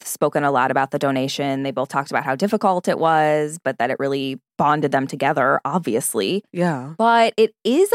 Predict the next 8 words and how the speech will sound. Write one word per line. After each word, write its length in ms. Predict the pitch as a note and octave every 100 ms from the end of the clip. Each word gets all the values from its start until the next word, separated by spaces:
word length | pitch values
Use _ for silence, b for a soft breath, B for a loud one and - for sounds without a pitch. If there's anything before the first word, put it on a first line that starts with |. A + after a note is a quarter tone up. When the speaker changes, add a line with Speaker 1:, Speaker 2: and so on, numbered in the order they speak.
| A#4
Speaker 1:
unclear 680 | G#4+ - B3 A#3 A3 G#3+ G3+
where 180 | F#3+ F#3
their 140 | F3
friendship 460 | - F3 F3 E3+ -
stands 400 | - E3 D#3+ D#3
right 200 | C#3+ -
now, 580 | E3 F#3 F3+ D3+ D3 C#3+
because 640 | D3 - E3 D3 C#3+ C#3+